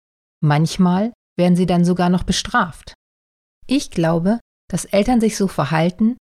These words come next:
weil sie es vielleicht selbst nicht anders gelernt haben und dieses Verhalten wirklich als eine gute gemeinte Erziehungsform ansehen.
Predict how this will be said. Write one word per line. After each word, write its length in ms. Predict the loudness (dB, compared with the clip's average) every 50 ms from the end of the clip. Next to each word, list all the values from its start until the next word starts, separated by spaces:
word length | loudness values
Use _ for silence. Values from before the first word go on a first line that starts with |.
| _ _ _ _ _
weil 160 | -2 -2 0 0
sie 120 | 0 -2
es 160 | -2 -4 -4
vielleicht 320 | -2 -2 -2 -2 -2 -6 -4
selbst 440 | -2 0 0 0 -2 -4 -8 -8
nicht 180 | -8 -8 -4 -2
anders 280 | -2 -2 -2 -2 -2 -2
gelernt 440 | 0 0 0 2 0 0 -2 -2
haben 340 | -2 -4 -2 -2 -4 -6 -8 -10 _ _ _ _ _ _ _ _ _ _ _ _ _ _ _ _ _ _ _ _
und 140 | -4 -2 -2
dieses 320 | 0 0 0 0 -2 -2 -4
Verhalten 520 | -2 -2 0 -2 -2 -2 -2 -4 -2 0
wirklich 440 | -2 -2 -2 -4 -6 -6 -4 -4 -6
als 140 | -6 -6 -4
eine 300 | -2 0 0 0 -2 -2
gute 300 | -4 -4 -6 -6 -6 -6
gemeinte 400 | -4 -2 0 0 0 -2 -2 -2
Erziehungsform 760 | -4 -4 -4 -4 -2 -2 -2 -2 -4 -6 -6 -6 -4 -4 -4
ansehen. 500 | -6 -6 -6 -6 -6 -4 -4 -6 -6